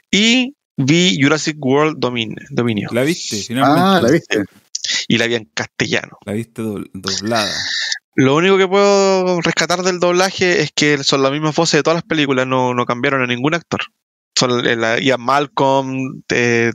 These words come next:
Speaker 1: todos los tipos de la uno y de la dos son los mismos doc-, actores de doblaje.
Speaker 2: Ya,
Speaker 1: Y
Speaker 2: ¿y
Speaker 1: los
Speaker 2: de la,
Speaker 1: personajes
Speaker 2: de
Speaker 1: igual,
Speaker 2: las
Speaker 1: siguen siendo los
Speaker 2: originales
Speaker 1: mismos.
Speaker 2: también?
Speaker 1: Sí, po, aparecen todos.
Speaker 2: Oye, pero
Speaker 1: De hecho, hay un,
Speaker 2: espérate.
Speaker 1: hay un momento en que están todos.
Speaker 2: No, no, pero me refiero a los do-, los doblajes.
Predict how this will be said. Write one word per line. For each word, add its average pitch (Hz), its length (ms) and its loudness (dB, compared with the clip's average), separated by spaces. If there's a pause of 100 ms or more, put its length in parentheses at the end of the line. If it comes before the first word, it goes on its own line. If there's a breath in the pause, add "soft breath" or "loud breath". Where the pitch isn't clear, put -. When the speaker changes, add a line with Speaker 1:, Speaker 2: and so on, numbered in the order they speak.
Speaker 1:
todos 143 180 2
los 151 160 0
tipos 160 240 0
de 156 60 2
la 139 120 2
uno 165 360 2
y 156 60 2
de 147 100 4
la 139 120 2
dos 151 240 0
son 139 140 0
los 127 120 0
mismos 147 560 0
doc-, 139 320 -4
actores 135 320 -4
de 135 80 2
doblaje. 127 540 0 (800)
Speaker 2:
Ya, 113 140 0
Speaker 1:
Y 113 40 2
Speaker 2:
¿y 120 40 4
Speaker 1:
los 127 60 2
Speaker 2:
de 135 60 -4
la, - 20 0
Speaker 1:
personajes 139 300 0
Speaker 2:
de - 40 2
Speaker 1:
igual, 156 140 2
Speaker 2:
las 127 80 -2
Speaker 1:
siguen 135 120 -2
siendo 131 180 0
los 131 100 0
Speaker 2:
originales 123 240 -4
Speaker 1:
mismos. 110 100 0
Speaker 2:
también? 147 260 -10 (800 loud breath)
Speaker 1:
Sí, - 200 2
po, 165 160 -4 (420)
aparecen 120 340 -4
todos. 131 540 -2
Speaker 2:
Oye, 135 240 -2
pero 123 140 -4
Speaker 1:
De 127 60 0
hecho, 151 120 0
hay 147 60 4
un, 143 60 2
Speaker 2:
espérate. 131 200 -2
Speaker 1:
hay 139 80 0
un 135 80 -2
momento 151 300 0
en 139 40 -10
que - 60 -4
están 113 220 -4
todos. - 500 -2
Speaker 2:
No, 135 220 0
no, 143 160 -2
pero 110 160 -4
me 107 100 -6
refiero 110 240 -8
a 123 40 -4
los 117 120 -6
do-, 104 120 -8
los 101 220 -8
doblajes. 101 500 -8